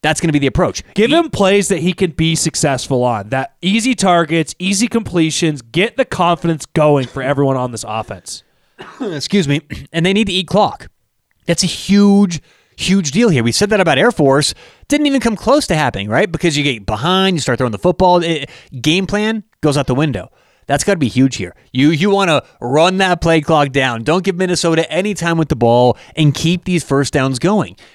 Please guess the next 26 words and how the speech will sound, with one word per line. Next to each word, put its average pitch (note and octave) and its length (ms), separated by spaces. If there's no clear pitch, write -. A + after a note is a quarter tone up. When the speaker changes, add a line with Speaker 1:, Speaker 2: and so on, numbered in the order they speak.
Speaker 1:
Now, C3+ 260
offense, C#3+ 680
obviously, C3+ 680
gonna D3+ 160
come D3 140
down C3+ 240
to C3 240
quarterback. B2+ 500
What A#2 120
do, C3+ 80
what B2+ 80
do C3+ 60
you B2+ 40
think C3+ 160
you B2 60
see? - 260
Prediction. F3 500
Is A#2+ 120
it B2 60
Brennan? C#3+ 320
Is C3+ 140
it, C3 180
is C3 160
it C3 80
J B2+ 180
T? D3+ 260